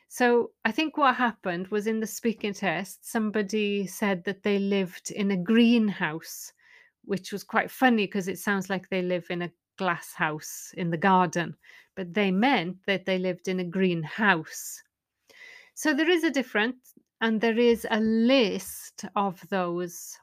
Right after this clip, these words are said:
on my website. Let me know if that's not clear. <laughs> Um, November the first, um, we were reviewing modals in the Members Academy. Modals cause a lot of problems, especially past modals.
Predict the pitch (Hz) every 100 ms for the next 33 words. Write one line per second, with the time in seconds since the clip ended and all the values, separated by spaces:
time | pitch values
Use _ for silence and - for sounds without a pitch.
0 | - 185 175 170 160 - 180 175 160 147
1 | - - 139 - - _ _ _ _ _
2 | _ _ _ _ _ _ 262 277 285 262
3 | 247 247 220 - 196 - - 170 156 -
4 | - - 277 202 214 - - - - -
5 | - - - - 233 233 233 - 247 277
6 | 277 285 277 - 233 220 320 - - -
7 | - 214 202 196 196 202 - _ _ _
8 | _ _ 220 233 220 226 233 208 254 254
9 | 240 233 220 214 190 185 160 170 190 -
10 | - - 196 190 190 185 180 185 185 190
11 | 170 175 165 156 175 - - 202 202 196
12 | 190 175 - - 196 180 185 185 - 190
13 | 185 185 175 170 185 - 208 - - 196
14 | 190 220 190 - - 196 185 180 170 160
15 | 156 185 -